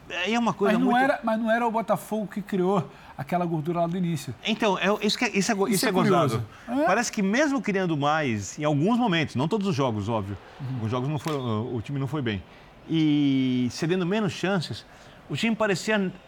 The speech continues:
Speaker 1: desconfortável com algum técnico, com algumas decisões, com algumas escalações,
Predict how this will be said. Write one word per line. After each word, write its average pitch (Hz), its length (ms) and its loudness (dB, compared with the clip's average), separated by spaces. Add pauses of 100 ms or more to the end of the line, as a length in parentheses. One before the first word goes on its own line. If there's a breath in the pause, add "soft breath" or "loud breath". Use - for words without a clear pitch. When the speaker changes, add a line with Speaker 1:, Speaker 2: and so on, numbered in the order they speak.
(160)
Speaker 1:
desconfortável 180 1160 0
com - 80 -6
algum 151 240 -2
técnico, 175 560 -4
com 170 60 -2
algumas 165 320 0
decisões, 156 800 -4
com - 80 -6
algumas 160 380 -4
escalações, 170 1000 -4